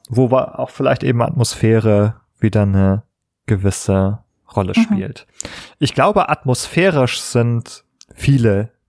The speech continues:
Speaker 1: dieser Spiele, über die wir gesprochen haben, auch die, die an realen Orten spielen. Ich hab grad noch mal an Yakuza gedacht, ähm, äh, was ja auch sozusagen, ähm,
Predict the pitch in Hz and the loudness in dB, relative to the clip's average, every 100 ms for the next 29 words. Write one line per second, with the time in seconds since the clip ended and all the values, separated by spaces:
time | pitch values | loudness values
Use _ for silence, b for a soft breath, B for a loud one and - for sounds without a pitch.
0 | _ 113 98 101 95 95 113 _ - - | _ -2 2 2 2 2 -2 _ -8 0
1 | 110 110 104 104 104 98 - - - 110 | 2 2 2 0 0 -2 -2 -6 -4 -2
2 | 113 101 101 101 110 - - 123 113 - | -2 0 0 0 -2 0 0 2 2 0
3 | 104 104 120 117 104 104 104 101 101 - | 0 -2 -4 -2 0 2 2 0 -2 -6
4 | _ _ - 135 - 113 - - 117 110 | _ _ 0 0 0 -4 -4 -2 0 2
5 | 110 107 B B B B - 107 - 104 | 2 -2 B B B B -4 -2 -2 -2
6 | 104 - 104 101 101 - 101 95 95 101 | -4 -2 0 2 0 0 -2 0 -4 -6
7 | - _ _ _ - 135 - 117 113 107 | -12 _ _ _ -2 0 0 0 2 2
8 | 101 107 101 101 - - - - - 107 | 2 -2 0 0 -2 -10 -16 -20 -2 2
9 | 98 98 98 98 - - B B B B | 2 2 0 -4 -8 -20 B B B B
10 | B B _ _ _ 175 - - - - | B B _ _ _ -12 -10 -8 -10 -12
11 | - 147 - - 107 - - 117 127 - | -16 -16 -10 -4 -2 0 2 2 2 0
12 | 110 - 104 98 98 101 98 175 147 98 | -2 -2 0 2 2 2 -2 -4 -2 0
13 | 98 95 95 101 | 2 0 -4 -8